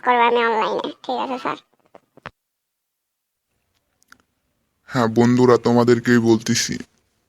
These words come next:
Speaker 2: রাকিব ভাইয়ের YouTube চ্যানেলটা একটু সাবস্ক্রাইব করে দিয়ে আসবা সবাই। সবাই ভালো থাকবা,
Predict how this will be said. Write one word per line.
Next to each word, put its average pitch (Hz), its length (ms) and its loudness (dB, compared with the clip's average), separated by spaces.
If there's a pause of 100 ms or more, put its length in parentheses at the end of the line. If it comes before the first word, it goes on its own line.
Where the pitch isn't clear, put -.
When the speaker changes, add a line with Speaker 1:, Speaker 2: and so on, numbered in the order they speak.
(100)
Speaker 2:
রাকিব 113 480 -2
ভাইয়ের 127 200 0 (120)
YouTube 123 320 -6
চ্যানেলটা 120 300 2
একটু 120 200 -4
সাবস্ক্রাইব 120 640 -4
করে 120 180 0
দিয়ে 117 160 -2
আসবা 120 260 -2
সবাই। - 380 -6 (2750)
সবাই 117 340 0
ভালো 117 260 0
থাকবা, 117 340 -2